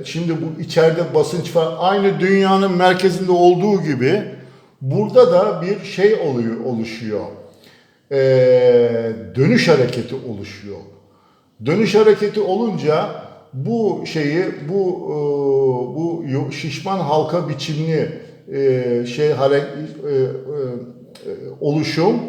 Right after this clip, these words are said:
e, tıpkı galaksimizde olduğu gibi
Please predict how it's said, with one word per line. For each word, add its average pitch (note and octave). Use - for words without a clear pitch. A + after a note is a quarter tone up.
e, D3+
tıpkı G3+
galaksimizde E3+
olduğu E3+
gibi C#3